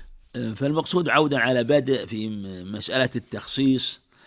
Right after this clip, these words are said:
أنه قد يحتمل والله أعلم أنه إذا كانت العطية عطية عارضة مثلًا، عطية عارضة، في هذه الحالة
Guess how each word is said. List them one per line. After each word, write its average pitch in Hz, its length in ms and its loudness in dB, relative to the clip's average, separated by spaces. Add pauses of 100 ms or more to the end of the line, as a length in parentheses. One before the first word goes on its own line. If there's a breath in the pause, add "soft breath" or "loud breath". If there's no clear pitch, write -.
(320 loud breath)
أنه 123 180 -2
قد 151 220 0
يحتمل 147 440 0
والله 123 400 0
أعلم 107 220 -4
أنه 110 500 -4 (380 soft breath)
إذا 110 300 -2
كانت 131 440 -2
العطية 113 580 -2
عطية 110 460 -4
عارضة 90 480 -8 (140)
مثلًا، 90 380 -8 (880 soft breath)
عطية 104 380 -4
عارضة، 85 360 -8
في 110 240 -8
هذه 151 200 0
الحالة 131 520 -2